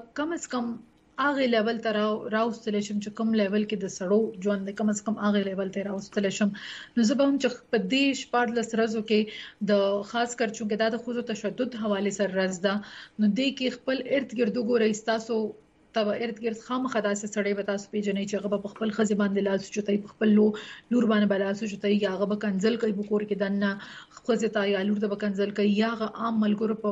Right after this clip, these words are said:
مینځ کې یا معاشره کې چې کنځل کوي، د ښځو کنځل کوي. نو نور څومره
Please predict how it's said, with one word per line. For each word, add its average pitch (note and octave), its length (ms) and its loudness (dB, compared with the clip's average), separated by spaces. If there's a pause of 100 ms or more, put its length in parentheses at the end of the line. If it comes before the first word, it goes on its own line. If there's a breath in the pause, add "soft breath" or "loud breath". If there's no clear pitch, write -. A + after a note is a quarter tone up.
(120)
مینځ G#3 220 4 (100)
کې - 60 -12
یا G#3 120 2
معاشره F#3+ 380 -4
کې G#3 100 -8
چې A3 60 -4
کنځل G3+ 400 2
کوي، G3+ 100 4
د G3+ 160 0
ښځو A3+ 280 0
کنځل G3+ 340 2
کوي. G#3 140 6 (440 loud breath)
نو B3 100 2
نور D4+ 260 2 (140)
څومره D4+ 320 4